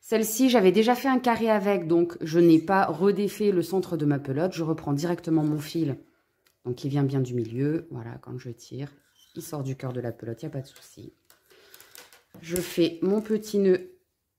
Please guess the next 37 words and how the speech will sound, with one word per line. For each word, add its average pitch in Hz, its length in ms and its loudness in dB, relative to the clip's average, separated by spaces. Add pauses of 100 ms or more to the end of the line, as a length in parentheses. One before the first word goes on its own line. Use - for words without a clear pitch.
(300)
comme 135 240 -4
d'habitude, 214 680 -4
en 185 180 2
prenant 185 380 4
bien 170 300 2
mes 165 260 4
cinquante 143 480 -8
centimètres 139 600 -6
à 120 40 -8
peu 131 120 -10
près 131 320 -10
de 110 160 -8
laine, 143 400 0
parce - 140 -20
qu'on 135 160 -2
est, 139 160 2
euh, 123 140 0 (600)
en 160 120 2
gros 165 260 4
sur 190 220 0
un 175 80 6
montage 175 340 4
d'une 190 160 4
quarantaine 175 500 4
de 151 120 2
mailles, 110 260 0
hein, 131 60 -4
il - 20 -2
n'y 123 60 -4
a 113 40 -8
pas 135 120 -8
beaucoup, 135 560 -10
euh, 107 240 -12 (520)
à 131 60 -12
sortir. 135 720 -4
Donc 110 160 -4
voici 131 720 -6